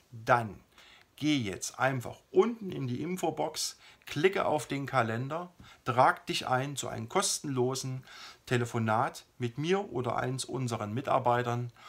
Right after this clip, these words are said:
und wir erklären dir genau, klitze, klitzeklein, bis ins kleinste Detail, wie du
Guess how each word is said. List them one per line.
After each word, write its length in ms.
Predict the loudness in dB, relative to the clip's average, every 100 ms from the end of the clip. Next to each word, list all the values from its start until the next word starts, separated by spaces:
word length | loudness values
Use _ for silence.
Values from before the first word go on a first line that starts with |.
| -20 -8
und 160 | -4
wir 100 | -2
erklären 540 | -2 -2 0 0 0 -4
dir 260 | -4 -4 -2
genau, 540 | 2 6 6 4 -4 _ -20 -20 -20 _ _ _ _ _ _
klitze, 400 | -6 -4 -4 -6
klitzeklein, 760 | -2 -4 -2 -4 2 2 2 -6
bis 160 | -8 -6
ins 240 | -6 -4
kleinste 420 | 0 0 -2 -2
Detail, 420 | -2 0 -2 -2 -10 -20 -20 -20 _
wie 340 | -8 -6 -6
du 360 | -4 -4 -4 -8